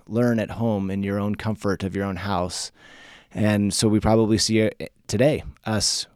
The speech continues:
going into the wilderness metaphorically, because maybe that's a way that God is stretching us or helping us to grow and learn things that we probably couldn't learn any other way.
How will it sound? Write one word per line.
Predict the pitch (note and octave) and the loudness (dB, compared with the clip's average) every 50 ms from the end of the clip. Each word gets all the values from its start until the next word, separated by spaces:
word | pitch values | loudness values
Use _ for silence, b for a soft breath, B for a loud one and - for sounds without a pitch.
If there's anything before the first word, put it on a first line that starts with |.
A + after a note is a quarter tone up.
| _ _ _ | _ _ _
going | - A2+ A2 A2+ A2+ G#2+ | 2 2 4 4 4 2
into | D2 A#2+ A#2+ A#2+ - A2 | 0 0 0 0 0 0
the | G#2+ G#2 | 0 0
wilderness | G#2 G2+ G#2 G#2 G#2 G2+ G2 - - | 0 0 0 0 0 -2 -2 -2 -2
metaphorically, | G2+ G2+ G2 G2 - - G#2+ A2 G#2+ G2 - - F#2+ F2+ F2+ F2+ | -2 -2 -4 -4 -4 -2 -2 0 0 0 -2 -2 -4 -2 -4 -4
because | - - F#2+ A2 G2+ F#2 | -6 -4 -2 -2 0 2
maybe | A2+ A#2 A#2+ A#2 A2 | 4 4 4 4 4
that's | A#2 A2+ A2 - - - - - | 4 2 2 0 -2 -4 -4 -6
a | - A2+ | -4 -2
way | G#2+ G#2+ A2 G#2+ | 0 0 0 0
that | G#2 G2+ | 0 -2
God | F2+ G#2+ G#2+ G#2+ | -2 -2 -2 -2
is | G#2 G2 - - - _ - | -2 -2 -4 -6 -8 _ -12
stretching | - - - A#2+ G2+ - - G#2+ F2+ D#2+ | -10 -8 -6 -6 -4 -4 -6 -6 -8 -8
us | D2 D#2 - - - | -10 -10 -10 -8 -8
or | G#2 G2+ | -8 -8
helping | F#2 G2+ G#2 - G#2+ G2+ F#2+ | -8 -8 -8 -6 -6 -6 -6
us | F#2 F2+ - - - - | -6 -8 -8 -10 -10 -12
to | - - G2+ | -12 -12 -10
grow | E2+ F#2+ G2 F2+ E2+ F2 | -8 -6 -6 -6 -6 -8
and | - - G2 G2 | -8 -8 -6 -4
learn | G2+ G2+ G2+ F#2+ | -4 -2 -2 -2
things | - A2 G#2 G2 F2 | -2 -2 -2 -2 -2
that | G2+ E2 | -2 0
we | G#2 G2 G2 F#2+ - _ _ _ _ - | 0 0 0 0 -4 _ _ _ _ -6
probably | - A2 G#2+ A2 G#2+ G2+ G#2+ G2+ | -2 0 2 2 2 2 2 0
couldn't | - - A2 G2 F#2+ | 0 -2 -4 -2 -2
learn | A2 A2 G#2 | -2 -2 0
any | G2+ G2+ G2+ G2 | 0 0 0 0
other | G2 G2 F2+ | 0 0 0
way. | G#2 A2+ F#2+ F2+ F2+ | 0 0 -2 -4 -6